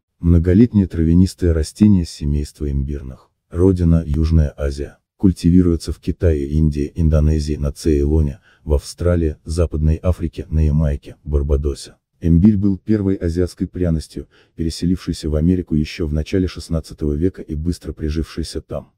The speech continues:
В диком виде имбирь не встречается, он возделывается исключительно как огородное растение,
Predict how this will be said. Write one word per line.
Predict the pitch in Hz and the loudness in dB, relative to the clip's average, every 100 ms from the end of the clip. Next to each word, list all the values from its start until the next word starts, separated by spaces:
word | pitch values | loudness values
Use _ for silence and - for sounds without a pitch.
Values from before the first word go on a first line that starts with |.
| _ | _
В | 80 | -4
диком | 78 82 - 76 | -2 -2 -2 -2
виде | 78 90 87 | 2 2 4
имбирь | 87 85 101 | 2 4 4
не | 101 | 2
встречается, | - - 87 - 78 71 - - _ _ - | -2 -10 -10 -6 -8 -8 -18 -20 _ _ -8
он | 90 | -4
возделывается | 85 82 82 87 78 76 - | -2 -2 -2 -2 -2 -4 -6
исключительно | 76 - 85 - 95 80 78 | -10 -8 -8 -6 -6 -4 -4
как | - 80 | -6 -8
огородное | 78 78 80 80 82 | -6 -2 -2 -2 -2
растение, | 78 - - 73 67 67 | -4 -8 -8 -8 -8 -14